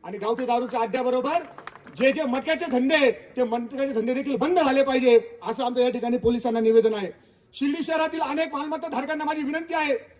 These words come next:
हे मी जे विषय सांगतो या विषयामध्ये ग्रामस्थांची बैठक झाली आणि त्या बैठकीतून विषय पुढे आले, त्याच्यामुळे मी आपल्या सगळ्या शिर्डी ग्रामस्थांना विशेष करून सांगतो,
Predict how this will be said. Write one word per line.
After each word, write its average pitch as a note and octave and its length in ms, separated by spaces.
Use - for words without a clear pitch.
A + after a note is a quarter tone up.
हे B3+ 80
मी D4 100
जे D#4+ 100
विषय D4 260
सांगतो C#4 320
या B3+ 140
विषयामध्ये D#4 580
ग्रामस्थांची C#4+ 460
बैठक C#4+ 280
झाली C4+ 300
आणि - 340
त्या D4 100
बैठकीतून D#4 500
विषय D#4+ 220
पुढे D#4 200
आले, D4 220
त्याच्यामुळे D#4 440
मी D4+ 120
आपल्या C#4+ 260
सगळ्या D4 220
शिर्डी C#4+ 180
ग्रामस्थांना C#4+ 460
विशेष C#4+ 240
करून D#4 200
सांगतो, B3+ 600